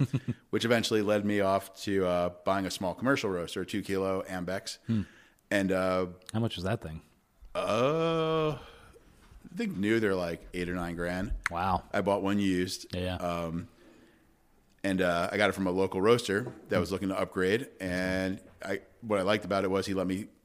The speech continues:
Speaker 2: spend some time on it. He talked me through it, and he promised me that if I disassembled it, he would show up one day and help me put it back together if I couldn't figure out where all the pieces went.
Speaker 1: <laughs>
Speaker 2: And after he said that, I was sold. <laughs> So I moved it into my garage,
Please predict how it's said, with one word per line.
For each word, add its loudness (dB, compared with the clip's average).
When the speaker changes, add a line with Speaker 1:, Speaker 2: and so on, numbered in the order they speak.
Speaker 2:
spend 0
some -2
time 6
on 6
it. 6
He -2
talked 0
me -2
through 8
it, 4
and -2
he 0
promised 4
me 2
that 4
if 0
I 2
disassembled 2
it, 2
he -2
would -2
show 4
up 0
one 2
day 4
and 0
help 0
me 0
put 2
it 0
back 4
together 8
if 2
I 0
couldn't 0
figure 6
out 4
where 0
all -6
the -12
pieces 2
went. 4
Speaker 1:
<laughs> -8
Speaker 2:
And 4
after 6
he 4
said 0
that, 4
I -6
was -6
sold. 4
<laughs> 0
So 12
I 12
moved 10
it 4
into 0
my 6
garage, 4